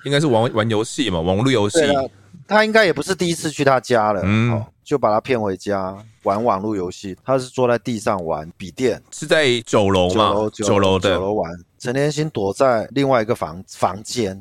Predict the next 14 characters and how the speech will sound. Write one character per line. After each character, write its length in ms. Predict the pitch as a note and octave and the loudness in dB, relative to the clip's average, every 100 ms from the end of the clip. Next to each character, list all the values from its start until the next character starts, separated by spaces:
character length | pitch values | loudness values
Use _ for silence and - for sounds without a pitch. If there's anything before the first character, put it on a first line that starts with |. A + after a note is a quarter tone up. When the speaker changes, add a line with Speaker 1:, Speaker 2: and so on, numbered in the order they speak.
| G#2 | -10
Speaker 2:
哦， 160 | A2+ A#2 | -2 0
然 100 | A2+ | 2
后 220 | C#3 E3 C3+ | 2 2 2
等 200 | B2 A#2+ | 0 2
到 160 | D#3+ | 2
这 100 | D3+ | 2
个 220 | D#3 C#3+ C3 - _ | 2 0 -2 -10 _
球 220 | - A2 | -4 -2
球 240 | G#2 A2 A2+ | 0 -2 0
就 220 | D3+ C3+ | 2 2
定 220 | C#3+ B2+ | 2 2
位 200 | B2 A#2 | 2 0
之 200 | - G#2+ | 0 -6
后， 360 | G2+ A2 E2+ | 0 0 -2